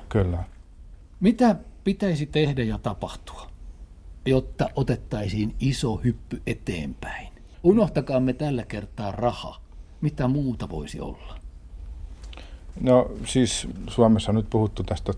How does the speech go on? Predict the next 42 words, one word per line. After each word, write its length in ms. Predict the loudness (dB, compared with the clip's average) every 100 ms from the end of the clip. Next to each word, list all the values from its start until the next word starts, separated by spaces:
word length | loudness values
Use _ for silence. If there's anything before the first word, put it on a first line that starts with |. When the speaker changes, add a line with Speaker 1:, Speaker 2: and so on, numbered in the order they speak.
| 0
Speaker 1:
yhteiskuntasopimuksesta 1300 | -2 0 -2 0 0 2 0 2 2 2 0 -2 2
ja 120 | 2
tuottavuusloikasta 1080 | 4 2 2 0 0 2 4 4 4 0 0
ja 80 | 0
tämmöisistä 480 | 2 2 0 0 0
asioista, 440 | 2 0 0 -2
että 220 | 0 -2 -2 -4 -6 6
talous 400 | 8 8 6 4
on 120 | 4
huonossa 420 | 6 6 4 4
jamassa 480 | 6 6 4 2 2
ja, 220 | 4 4
ja 100 | 4
näin, 260 | 4 4 4
niin 140 | 0 -4 -8 -8 -14 -18 8
terveys 420 | 10 10 6 4
on 100 | 4
kuitenkin 340 | 6 4 2
sen 200 | 2 4
kaiken 360 | 8 8 6 0 -2 -16 8
pohja. 400 | 8 8 4 2 -4 -8
Jos 280 | 0 0 4
ajatellaan 400 | 4 6 6 8
vaikka 220 | 6 4
taloa, 380 | 8 8 10 8
niin 120 | 6
jos 160 | 0 -2
se 140 | -4 -4 -18 -18 -18 -18 2
talo 240 | 6 8
on 80 | 6
huonolla 340 | 6 6 6 4
perustalla, 560 | 6 4 4 6 6
niin, 180 | 6 2
niin 140 | 2 2
se 160 | 4
ei 160 | 4 4
tule 200 | 4 2
kestämään, 580 | 4 2 4 2 4 2
se 80 | 0
tulee 300 | 2 4 6
vajoamaan 600 | 6 6 4 4 2
ja 80 | 0